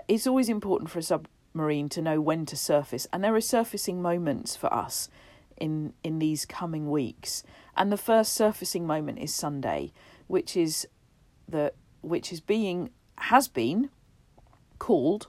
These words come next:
by churches together in England, so, and all the major denominations as a day of prayer and loving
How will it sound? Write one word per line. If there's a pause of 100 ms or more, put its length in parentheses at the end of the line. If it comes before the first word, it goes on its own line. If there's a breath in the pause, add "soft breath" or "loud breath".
by (260)
churches
together
in
England,
so,
and
all
the
major
denominations
as
a
day (480 loud breath)
of
prayer
and
loving